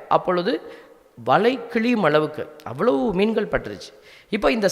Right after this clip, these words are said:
சம்பவத்துல நம்ம என்ன நினைக்கக்கூடாது, இயேசு சொன்னது மாதிரி செஞ்சோம்னாக்க நமக்கு நல்ல மீ-, ந-, மீன் கிடைக்கும், பிசினஸ்ல வெற்றி கிடைக்கும் அப்படின்னு நம்ம உடனே ஒரு லிட்ரல் மீனிங்குள்ள நம்ம போய் மாட்டிக்கொள்ளக்கூடாது. இதுல கடவுள் கொடுக்க விரும்பிய செய்தி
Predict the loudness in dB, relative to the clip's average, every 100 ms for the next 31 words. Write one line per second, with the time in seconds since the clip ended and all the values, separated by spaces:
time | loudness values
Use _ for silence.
0 | 2 4 6 4 2 2 2 2 0 2
1 | 0 0 0 -2 0 0 2 0 0 -4
2 | -14 -20 -2 6 8 6 0 2 2 4
3 | 2 2 -2 -2 -2 0 -2 0 0 2
4 | 0 -6 -8 -2 -2 0 0 0 2 2
5 | 2 0 -2 -2 -4 -2 -2 -2 -2 -2
6 | -2 -6 -6 -8 -6 -6 -2 -2 -2 -4
7 | -4 -2 -2 -2 -4 -8 -18 -6 -4 0
8 | 0 0 0 2 2 2 2 2 0 -10
9 | -2 0 2 2 4 4 6 4 4 0
10 | 0 0 -2 -6 -4 -4 0 0 0 -6
11 | -6 -6 -8 -8 -12 -20 -20 -20 -8 -2
12 | 2 6 6 6 4 6 8 8 4 -2
13 | -16 -6 4 6 6 4 4 2 4 2
14 | 4 4 4 4 0 0